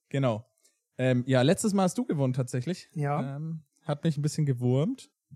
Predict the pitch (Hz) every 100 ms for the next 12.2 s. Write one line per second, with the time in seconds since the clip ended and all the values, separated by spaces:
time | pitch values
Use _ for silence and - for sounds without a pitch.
0 | - _ _ 123 131 135 131 127 - -
1 | 135 156 131 127 127 - 131 131 143 143
2 | 160 _ _ _ _ _ - - 135 135
3 | 131 147 135 131 127 127 139 147 131 131
4 | 147 131 - 135 139 160 151 - 120 -
5 | 131 151 - _ _ - 165 165 175 170
6 | 165 165 185 185 160 202 185 - 185 185
7 | 175 220 208 - 196 202 190 185 - 180
8 | 165 165 - 135 170 311 143 143 - 240
9 | 220 - 226 180 254 247 262 214 - 233
10 | 262 247 170 208 175 269 254 226 - 247
11 | 240 262 247 277 - 208 233 - 214 202
12 | 190 233